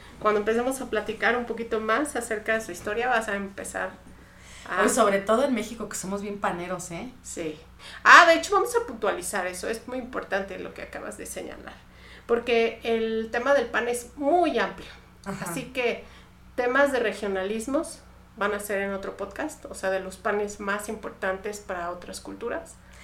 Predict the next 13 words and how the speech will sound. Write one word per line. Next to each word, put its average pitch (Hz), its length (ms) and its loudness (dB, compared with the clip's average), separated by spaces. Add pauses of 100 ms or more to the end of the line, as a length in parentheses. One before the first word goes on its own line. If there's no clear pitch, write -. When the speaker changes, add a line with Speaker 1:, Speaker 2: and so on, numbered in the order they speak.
(120)
Speaker 2:
O 196 100 2
sea, 247 140 8
hoy 247 40 10
vamos 294 220 10
Speaker 1:
Así 269 60 4
Speaker 2:
a 254 60 10
hablar 220 260 8
de 226 60 6
Speaker 1:
como 247 200 6
el 233 140 4
Speaker 2:
México. - 220 -4
Speaker 1:
pan, 233 260 8 (180)
no. 196 320 -4